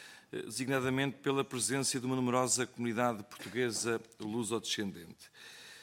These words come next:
A prioridade absoluta do Estado português tem sido e continuará a ser a segurança, a proteção e o bem-estar dessa comunidade. Por isso, o governo português tem sido claro e consistente e Portugal é um facto também que não reconheceu os resultados das eleições venezuelanas em dois mil e vinte e quatro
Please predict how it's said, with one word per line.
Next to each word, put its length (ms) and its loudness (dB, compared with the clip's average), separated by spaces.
A 80 4
prioridade 380 8
absoluta 360 0
do 60 0
Estado 420 2
português 460 0
tem 240 2
sido 300 4
e 20 2
continuará 360 2
a 20 0
ser 240 2
a 60 4
segurança, 580 2
a 40 -2
proteção 400 0
e 80 2
o 40 0
bem-estar 420 0
dessa 240 2
comunidade. 480 0
Por 120 0
isso, 380 8
o 160 0
governo 300 2
português 440 2
tem 200 2
sido 340 2
claro 600 4
e 400 0
consistente 880 0
e 80 -2
Portugal 840 4
é 100 4
um 100 4
facto 340 6
também 240 4
que 80 -4
não 140 4
reconheceu 400 2
os 80 2
resultados 440 2
das 80 0
eleições 340 2
venezuelanas 720 2
em 80 0
dois 220 -4
mil 160 0
e 60 4
vinte 140 0
e 40 -6
quatro 420 0